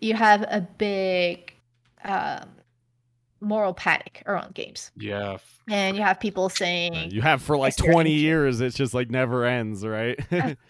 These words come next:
Speaker 1: and man, it's more than twenty years.
Speaker 3: Yeah, I
Speaker 1: It's,
Speaker 3: guess
Speaker 1: like,
Speaker 3: that's true, yeah.
Speaker 1: more like thirty, <laughs>
Speaker 3: Yeah, I guess, like, more like
Speaker 1: forty years
Speaker 3: thirty years.
Speaker 1: now.
Speaker 3: Yeah, yeah, yeah.
Speaker 1: And it's just, like, it's never ending. And, like, can you get over this now?
Speaker 3: Right.
Speaker 1: Um,
Speaker 3: I mean,
Speaker 1: uh,
Speaker 3: talking
Speaker 1: thumbs
Speaker 3: about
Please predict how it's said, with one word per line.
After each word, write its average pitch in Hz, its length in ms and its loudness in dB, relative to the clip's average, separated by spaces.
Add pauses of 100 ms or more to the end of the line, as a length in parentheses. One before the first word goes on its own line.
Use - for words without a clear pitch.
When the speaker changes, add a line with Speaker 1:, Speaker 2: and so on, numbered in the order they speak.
Speaker 1:
and 233 180 2
man, 220 420 2
it's - 200 -10
more 220 200 -2
than 202 140 -2
twenty 175 280 -6
years. 170 100 -2
Speaker 3:
Yeah, 147 100 6
I 135 40 4
Speaker 1:
It's, 131 60 0
Speaker 3:
guess 139 140 -2
Speaker 1:
like, 147 80 -4
Speaker 3:
that's 123 160 -8
true, 123 300 -4
yeah. 113 180 0
Speaker 1:
more 220 160 4
like 180 140 4 (200)
thirty, 262 340 8
<laughs> - 80 6
Speaker 3:
Yeah, 156 200 8
I 160 80 6
guess, 185 180 6
like, 196 180 4
more 185 120 8
like 190 140 10
Speaker 1:
forty 214 100 0
years 185 160 8
Speaker 3:
thirty 175 120 4
years. 151 200 4
Speaker 1:
now. 156 60 2
Speaker 3:
Yeah, 147 260 6
yeah, 135 540 2
yeah. - 60 -4 (240)
Speaker 1:
And 233 180 0
it's 240 80 0
just, 247 160 -2
like, 233 180 2
it's 262 160 -4
never 254 520 4
ending. 262 440 2
And, 208 140 -4
like, 214 260 0 (560)
can 233 160 -6
you 311 240 2
get 226 240 6
over 294 340 8
this 440 300 4
now? 494 300 4
Speaker 3:
Right. 226 320 6
Speaker 1:
Um, 85 80 -8 (160)
Speaker 3:
I 147 80 4
mean, 196 60 8
Speaker 1:
uh, - 20 2
Speaker 3:
talking 208 240 8
Speaker 1:
thumbs 196 40 2
Speaker 3:
about 196 100 12